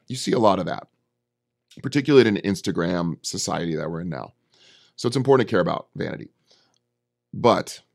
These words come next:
if I start to eat healthy, I'll be bulky and shredded, and I don't want that because that's vanity. That's silly, okay? First of all,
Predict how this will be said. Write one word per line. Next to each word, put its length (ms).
if 120
I 80
start 260
to 60
eat 120
healthy, 340
I'll 140
be 100
bulky 380
and 120
shredded, 300
and 100
I 40
don't 160
want 220
that 120
because 160
that's 160
vanity. 340
That's 220
silly, 380
okay? 320
First 220
of 80
all, 320